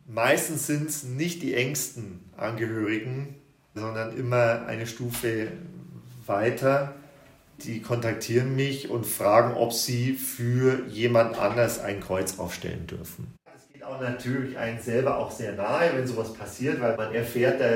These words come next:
doch einiges im Hintergrund, in welchen familiären Situationen sich die Personen befunden haben und so. Das geht einem schon nahe.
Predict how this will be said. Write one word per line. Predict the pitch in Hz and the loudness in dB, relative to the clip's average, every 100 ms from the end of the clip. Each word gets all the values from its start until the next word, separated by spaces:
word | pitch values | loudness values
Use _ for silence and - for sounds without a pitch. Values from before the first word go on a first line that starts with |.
| - | 4
doch | 131 - | 0 0
einiges | 120 120 143 123 127 127 - - | 4 4 4 4 4 2 -2 -6
im | 123 | -8
Hintergrund, | 117 139 156 131 131 139 139 - - - - - - | -4 2 2 2 2 2 0 -6 -14 -16 -16 -18 -16
in | 117 | -4
welchen | 113 127 127 123 120 | 2 4 4 -2 -6
familiären | 120 - 117 117 117 120 120 | -8 -2 -2 0 -2 0 0
Situationen | 123 120 110 127 131 151 | -2 -2 -2 0 -2 -2
sich | 139 131 | -4 -4
die | 131 | -2
Personen | 127 120 131 131 | 0 2 0 -2
befunden | 123 143 143 143 | -4 -2 -2 0
haben | 127 131 139 | 0 0 -2
und | 123 | -2
so. | 135 - - - - - _ _ | -2 -4 -12 -16 -20 -20 _ _
Das | 135 143 | 2 2
geht | 143 160 | 4 4
einem | 147 143 | 4 4
schon | 127 | 0
nahe. | 120 120 156 | 0 2 2